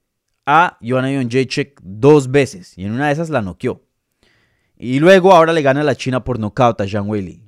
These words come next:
Entonces, eh, para mí creo que nos olvidamos un poquito de, de, de qué tan dominante era por, eh, esas palabras que había dicho de de pronto retirarse,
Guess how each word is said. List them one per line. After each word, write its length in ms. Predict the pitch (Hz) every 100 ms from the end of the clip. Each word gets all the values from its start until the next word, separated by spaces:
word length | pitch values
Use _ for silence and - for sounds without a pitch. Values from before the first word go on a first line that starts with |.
| _
Entonces, 640 | 101 101 131 120 156 - -
eh, 380 | 120 117 113 -
para 220 | 139 143
mí 200 | 180 233
creo 260 | - 165 160
que 100 | 175
nos 180 | 156 156
olvidamos 640 | 143 117 135 156 170 -
un 120 | 170
poquito 600 | 147 147 - 156 - 156
de, 320 | 151 139 90
de, 160 | 107 90
de 420 | 104 104 110 98
qué 140 | - 165
tan 240 | - 165
dominante 640 | 151 139 120 123 - 135
era 200 | 131 127
por, 220 | - 101 90 _ _ _ -
eh, 280 | 110 107 -
esas 380 | 151 165 151
palabras 500 | - 147 131 131 131
que 120 | - 123
había 140 | 113
dicho 340 | 117 127 -
de 120 | 117 107
de 80 |
pronto 340 | 90 117 120 123
retirarse, 680 | 120 107 98 107 110 117